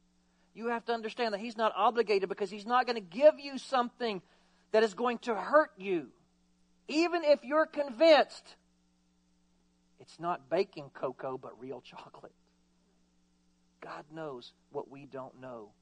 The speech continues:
So let's be men and women and boys and girls of prayer, not letting past unanswered prayer make us feel like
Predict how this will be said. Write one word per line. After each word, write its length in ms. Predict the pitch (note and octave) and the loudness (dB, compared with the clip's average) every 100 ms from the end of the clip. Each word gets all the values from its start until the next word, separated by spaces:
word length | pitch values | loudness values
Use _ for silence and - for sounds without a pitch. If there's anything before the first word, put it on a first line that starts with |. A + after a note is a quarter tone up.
| _ _ _ _ _ _ _ _ _ _ _ _ _ _ _ _ _ _ _ - | _ _ _ _ _ _ _ _ _ _ _ _ _ _ _ _ _ _ _ -12
So 80 | |
let's 180 | E3 F#3 | -10 -10
be 160 | - F#3 | -10 -12
men 260 | E3 E3+ | -10 -10
and 140 | E3 D3+ | -10 -10
women 400 | E3 D#3+ C3+ B2+ | -10 -8 -12 -16
and 160 | C#3+ B2+ | -20 -8
boys 360 | E3+ F3 D#3+ | -4 -2 -4
and 200 | D#3 D3+ | -10 -16
girls 540 | C#3+ D#3+ E3 C#3+ C3 - | -12 -6 -4 -4 -8 -14
of 180 | B2+ _ | -18 _
prayer, 480 | - D#3+ D#3 B2+ - _ _ _ _ _ _ _ _ _ | -12 -8 -8 -10 -16 _ _ _ _ _ _ _ _ _
not 280 | C#3+ F#3+ G#3 | 2 4 4
letting 420 | F3 G#3+ G#3 F3 - _ _ _ _ _ _ - | 6 6 6 0 -10 _ _ _ _ _ _ -2
past 420 | - G3 A#3 - A3+ | 4 6 4 2 -2
unanswered 640 | A3+ A3+ A3+ - G#3 F3 | 0 0 -4 -4 -6 -6
prayer 580 | - A3+ A#3 A3 E3+ - _ _ _ _ _ _ _ - | 2 4 6 6 4 0 _ _ _ _ _ _ _ 0
make 300 | G3 B3 A3 | 2 2 -2
us 120 | - | -6
feel 220 | - B3 | -2 6
like 240 | A#3+ A3+ | 8 8